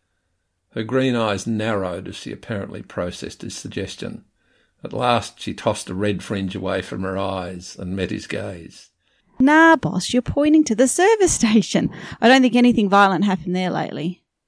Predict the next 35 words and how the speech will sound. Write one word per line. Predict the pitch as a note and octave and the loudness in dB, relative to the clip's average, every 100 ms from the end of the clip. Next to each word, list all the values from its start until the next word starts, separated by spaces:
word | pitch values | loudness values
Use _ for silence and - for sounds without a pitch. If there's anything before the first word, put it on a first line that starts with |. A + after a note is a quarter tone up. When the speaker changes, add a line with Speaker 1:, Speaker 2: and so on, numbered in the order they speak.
| - | 2
Speaker 2:
Maybe | D#4+ G4 | 4 6
a | |
hold-up | C4+ A3+ A3 F3 | 4 4 4 4
once, | - F#3+ - - - - | 2 -2 -2 -8 -8 0
but | G#2 F#3+ _ _ _ _ _ _ | 2 2 _ _ _ _ _ _
there | C#4 C4+ | 4 4
wouldn't | G3+ G#3+ | 4 6
be | G3+ | 6
any | F#3 | 4
trees | D3+ G#3+ G#3 F#3+ | 2 4 4 4
for | F3 | 2
the | F#3 | 4
magpies | G#3 D4+ - - - | 4 2 -2 -4 -6
to | F3+ | -8
sit | - - | -6 -6
in. | C2 E3+ _ _ _ _ _ - | -6 -8 _ _ _ _ _ -12
Speaker 1:
Matt | B2+ A2+ | -10 -8
sighed, | - - F#2 F2 E2 E2+ | -10 -8 -8 -8 -10 -14
exhausted. | - - G#2 A2+ - - - _ _ _ _ _ _ _ _ _ | -14 -12 -12 -12 -16 -18 -18 _ _ _ _ _ _ _ _ _
Jules | - D3 D3+ | -4 -2 -2
took | - A2 - | -4 -8 -6
this | A#2 B2 | -8 -8
as | A#2+ | -6
an | A2+ | -4
opportunity | A2 - - A#2+ A#2 G#2 | -4 -6 -6 -4 -4 -6
to | F#2+ | -10
keep | - A#2 A#2 | -8 -10 -8
talking. | - B2+ - - - _ _ _ _ | -8 -6 -8 -14 -18 _ _ _ _
Speaker 2:
And | A3+ A3+ | 2 4
over | A3 G3+ | 4 2
there | E3 F#3+ A3 | 0 0 2
is | D4+ D4+ | 2 0
the | A3+ | -4
Saudi | - F3+ E3 D#3 | -4 -4 -2 -2
embassy. | F3 G#3 - C#4+ | -2 -2 -2 -4